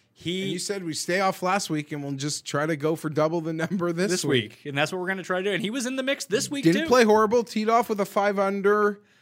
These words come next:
Speaker 2: Uh, even teed off on Saturday with "Can you get a heater?" A-, and you'd be in it. I don't mind it. I love Sung Jae at fifty-five.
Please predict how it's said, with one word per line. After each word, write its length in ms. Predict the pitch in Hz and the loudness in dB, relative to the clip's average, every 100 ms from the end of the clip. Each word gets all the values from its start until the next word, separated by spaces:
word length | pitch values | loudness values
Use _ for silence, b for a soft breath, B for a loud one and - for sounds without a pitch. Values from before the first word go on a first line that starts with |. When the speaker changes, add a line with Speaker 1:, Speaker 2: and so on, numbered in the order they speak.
| b b b - | b b b -8
Speaker 2:
Uh, 380 | 185 190 190 190 | 0 4 4 2
even 260 | 208 208 220 | 0 0 0
teed 220 | - 220 | 0 4
off 220 | 220 214 | 4 4
on 180 | 208 196 | 0 -2
Saturday 720 | - 190 185 196 202 208 220 | -2 0 2 2 2 2 2
with 280 | 208 185 - | 4 4 2
"Can 160 | - 180 | -2 0
you 80 | 170 | 2
get 220 | 185 185 | 2 2
a 60 | |
heater?" 540 | 170 170 170 185 202 208 b b b b b b - | 0 0 2 2 0 -2 b b b b b b -8
A-, 260 | 175 170 175 | -4 -2 0
and 160 | 175 170 | 2 2
you'd 140 | 156 | 0
be 180 | 170 160 | 0 2
in 100 | 160 | 2
it. 260 | 208 214 _ _ _ _ _ - | 0 -2 _ _ _ _ _ -2
I 80 | |
don't 160 | 214 190 | 0 0
mind 260 | 170 170 175 | 0 0 0
it. 100 | 180 | 2
I 140 | 196 | 2
love 400 | 175 160 175 160 | 2 0 0 -2
Sung 240 | - 143 | -2 -2
Jae 240 | 131 131 117 | -2 -6 -6
at 80 | 113 | -6
fifty-five. 960 | 131 117 101 92 104 101 65 - | -6 -8 -12 -14 -10 -10 -12 -18